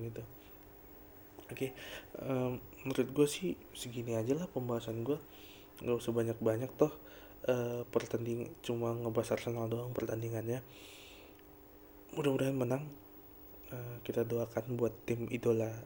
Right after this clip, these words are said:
seluruh halayak ramai ini. Idola gua, idola gua. Gua bangga bilang idola gua. Eh, nah, segitu aja. Eh, nanti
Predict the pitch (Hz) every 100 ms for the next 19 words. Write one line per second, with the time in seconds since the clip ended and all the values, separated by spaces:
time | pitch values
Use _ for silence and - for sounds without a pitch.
0 | - - - - - 113 120 113 113 110
1 | 113 110 110 - - 117 113 113 117 117
2 | 127 - - - - - - - - -
3 | - - - - 135 127 127 120 131 120
4 | - - - - 135 135 131 135 131 -
5 | - - - - - - - - - -
6 | - - - 135 127 131 120 117 120 117
7 | 117 - 117 117 113 117 - - - -
8 | - - - - - - - - - -
9 | 135 131 131 65 - - - - - -
10 | - - - - 135 - - - 120 123
11 | 120 127 139 147 - - - - - -
12 | - 120 120 120 120 117 120 120